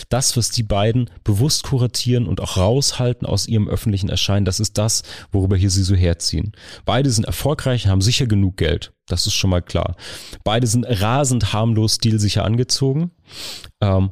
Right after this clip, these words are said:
ja, und über ihr Liebesleben sprechen sie gar nicht. Und dann gibt es natürlich, wie ordnet man das ein? Es gibt Lästern, es gibt zotige Witze, das ist die eine Seite. Aber es gibt hier für mich zwei Faktoren, die extrem verachtenswert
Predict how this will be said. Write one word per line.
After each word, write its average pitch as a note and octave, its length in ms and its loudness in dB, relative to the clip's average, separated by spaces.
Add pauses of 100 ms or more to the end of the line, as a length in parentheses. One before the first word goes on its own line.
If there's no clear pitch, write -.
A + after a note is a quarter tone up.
ja, A#2+ 120 2
und G2+ 120 2
über G2+ 140 0
ihr G2 160 2
Liebesleben A#2 720 2
sprechen G#2 360 0
sie F2+ 120 0
gar D2+ 200 0
nicht. - 280 -8 (680)
Und A2 160 -2
dann C3 120 2
gibt E3 180 -2
es D3 100 0
natürlich, D3 520 0
wie G#2 160 2
ordnet A2 320 0
man G2 120 2
das F#2 140 -2
ein? A#2 220 0
Es A2 100 0
gibt - 180 -6
Lästern, G#2 400 2
es G2 120 -2
gibt - 160 -10
zotige B2+ 500 2
Witze, G#2+ 260 -2
das F#2+ 120 -2
ist - 80 -6
die - 80 -8
eine G#2 280 2
Seite. F#2+ 400 0 (680)
Aber B2 160 2
es C3+ 120 0
gibt - 160 -4
hier C3+ 80 0
für C#3 100 0
mich C3+ 160 0
zwei A#2+ 240 -2
Faktoren, B2+ 420 0
die A#2+ 80 0
extrem A2+ 480 0 (140)
verachtenswert - 1040 -2